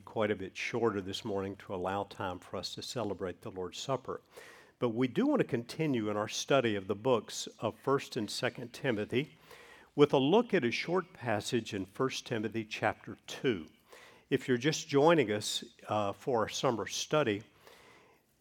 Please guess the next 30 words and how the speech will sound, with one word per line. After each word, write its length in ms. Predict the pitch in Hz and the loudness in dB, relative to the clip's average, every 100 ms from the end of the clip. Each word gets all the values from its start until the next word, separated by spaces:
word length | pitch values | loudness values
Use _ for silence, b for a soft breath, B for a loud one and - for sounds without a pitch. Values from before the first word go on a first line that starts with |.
| - | 0
these 180 | 190 208 | 2 2
two 180 | - 240 | 2 4
books 380 | 139 139 - - | 6 4 2 0
were 140 | 135 | 4
written 320 | 120 131 123 | 4 2 0
by 160 | 107 113 | 2 4
the 160 | 110 | 2
Apostle 560 | 107 - - 107 - 98 - | 0 0 0 0 0 -8 -8
Paul. 420 | - 104 78 - _ _ | -2 0 0 -6 _ _
The 60 | - | -8
Apostle 520 | 95 - 165 175 190 | -8 4 6 6 0
Paul 440 | - - 120 113 113 | 0 4 6 6 4
was 220 | 101 - | -2 -6
the 80 | - | -10
person 500 | - 131 - 110 85 | 0 0 0 -4 -2
God 380 | 107 123 147 - | 2 2 2 -4
called 500 | - 123 110 117 - B B B B B - | 0 4 4 2 -2 B B B B B -6
to 360 | - 117 113 - | 0 2 0 -2
set 440 | - - 202 220 | -2 4 6 8
in 180 | 190 139 | 6 6
order 420 | - 143 160 123 | 4 4 6 6
for 380 | - - 104 104 | 2 -2 -2 0
us, 140 | 117 | -2
more 240 | 147 135 143 | -2 2 4
than 220 | 123 117 | 4 4
anyone 420 | 156 185 143 139 | 2 2 2 2
else, 360 | 101 98 104 - | 2 0 -2 -6
a 80 | - | -8
clear 400 | - 175 202 175 | 0 2 4 4
understanding 880 | 147 135 - - 117 113 120 120 | 2 -2 -4 -2 0 2 0 0